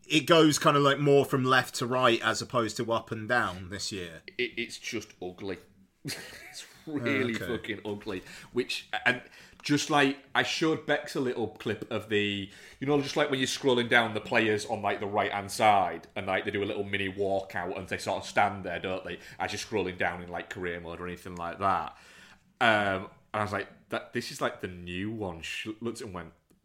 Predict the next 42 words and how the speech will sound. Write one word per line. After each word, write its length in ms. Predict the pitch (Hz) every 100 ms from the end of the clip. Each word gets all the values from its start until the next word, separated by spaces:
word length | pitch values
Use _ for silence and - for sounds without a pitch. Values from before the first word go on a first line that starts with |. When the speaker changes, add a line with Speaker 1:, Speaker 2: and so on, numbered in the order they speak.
| _ _ _ - 80
Speaker 2:
"Really?" 480 | 87 82 85 113 156
I 100 | -
was 140 | 104
like, 100 | 90 -
"Yeah." 520 | 90 87 95 107 98 - - _
<laughs> 320 | _ _ 202
Showed 320 | - - 156 135
the 120 | 127
old 220 | 123 131
one 80 | 117
and 80 | 107
she's 80 | -
like, 200 | 95 95 - - - _ _
"Right, 360 | 85 90 98 92
that 220 | 107 90
new 140 | 104
one 180 | 95 85
looks 240 | 82 -
like 180 | 76 71
shit." 640 | - - - 87 85 78 -
I 20 |
was 100 | - -
like, 100 | -
"Yeah." 420 | 87 87 85 82
Speaker 1:
Oh, 80 | 95
wow, 260 | 95 101 92
okay. 300 | 90 90 82 -
Speaker 2:
Th-, 120 | -
Speaker 1:
Yeah. 280 | 101 95 90
Speaker 2:
I 120 | 98 98
really 500 | 92 92 95 90 85
hope 320 | 92 90 -
that 120 | 82
this 220 | 90 87
is 140 | 92 90
a, 360 | 87 87 82 80 _ _
a 80 | -
real 320 | 87 90 87
soft 540 | 82 - - 87 - 95
beta. 480 | 92 85 92 87 -
<laughs> 80 | 139 - - _ _ _ _ _ _ _ _ _ _ _ _ _ _ _ _ _ _ _ _ - - - - - - _ _ - - - _ _ - -
Speaker 1:
Well, 260 | 151 147